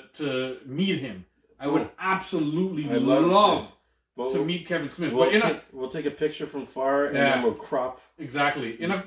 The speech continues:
Speaker 1: but in a
Speaker 2: We'll,
Speaker 1: Comic-Con thing.
Speaker 2: we'll crop him in.
Speaker 1: Yeah, but I don't, I don't, I don't want that. I could just do that off the internet. I just, I wanna fucking say what's up to the guy and tell him I've been watching his movies and listening to his,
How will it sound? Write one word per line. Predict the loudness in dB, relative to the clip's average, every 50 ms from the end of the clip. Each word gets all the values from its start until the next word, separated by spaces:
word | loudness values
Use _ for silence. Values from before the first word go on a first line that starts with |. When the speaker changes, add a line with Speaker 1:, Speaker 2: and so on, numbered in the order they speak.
| -4
Speaker 1:
but | -4 -4 -2 0
in | 0
a | -2
Speaker 2:
We'll, | 0 2
Speaker 1:
Comic-Con | 2 2 2 2 0 -4 -4 -4 -4 -4
thing. | -6 -10 -10 -8
Speaker 2:
we'll | -10 -10 -10
crop | -8 -6 -6 -6 -6 -6
him | -8 -8
in. | -6 -2 4
Speaker 1:
Yeah, | 6 6 6 4
but | 2 -2 -4 -2
I | -2 -2
don't, | -2 -2 -4 -4 -2
I | -2 -2 -2
don't, | -2 -6 -10 -10
I | -8 -4
don't | -4 -2 -2 0
want | -2 -2 -2
that. | 0 2 2
I | 2
could | 0 -2 -6
just | -8 -8 -6
do | -4 -2
that | 0 2
off | 2 0 0
the | 0 0
internet. | 0 0 0 0 -2 -2
I | -2 -2
just, | -4 -4 -4
I | -6 -4 -4
wanna | -2 0 0 0 -2
fucking | -6 -8 -8 -8 -8 -8 -8 -10 -8
say | -6 -4 -4 -2
what's | -2 -4 -4 -4
up | -6 -6 -6
to | -8
the | -8 -4
guy | -2 0 0
and | 0
tell | 0 0 0 0
him | 0
I've | 0 -2
been | -2 -4 -4
watching | -4 -4 -6 -6 -6 -8 -10 -12 -12 _ _ _ _
his | -8 -6 -6 -4
movies | -2 0 0 0 0 0 -2 -2 -2 -4 -10 _ _ _ _
and | -10 -6
listening | -6 -6 -4 -4 -6 -6 -6 -4
to | -4 0
his, | 0 0 0 0 -4